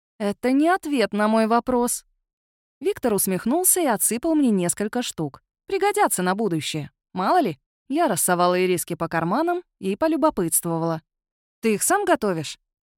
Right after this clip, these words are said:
"Нет", — хмыкнул он. "Помимо двух работ у меня ещё шоколадная фабрика, магазин игрушечных бластеров и бордель".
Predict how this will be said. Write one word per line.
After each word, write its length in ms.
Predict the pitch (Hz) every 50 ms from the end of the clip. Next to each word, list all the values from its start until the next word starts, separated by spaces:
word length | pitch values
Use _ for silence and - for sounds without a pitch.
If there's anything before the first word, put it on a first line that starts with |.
| _ _ _ -
"Нет", — 420 | - 202 202 190 175 170 - - _ _ _ _ _ _ _ _
хмыкнул 460 | _ - 208 202 190 - 208 208 202 202
он. 200 | 202 202 208 - _ _ _ _ _ _
"Помимо 360 | - 208 214 262 359 370 311
двух 260 | 208 208 208 190 -
работ 380 | - 175 165 165 185 254 - -
у 40 | 214
меня 300 | 196 185 185 185 180 180
ещё 400 | 175 160 - - 180 170 160 151
шоколадная 560 | - - - 180 180 190 180 165 170 165 160
фабрика, 520 | - - - 262 262 330 339 - - 330
магазин 440 | 302 269 262 247 311 339 - 392 330
игрушечных 580 | 226 196 190 180 - 190 165 - - 190 190 190
бластеров 500 | 202 233 294 370 - - 359 330 285 -
и 40 | 294
бордель". 480 | 226 233 208 175 165 170 160 151 -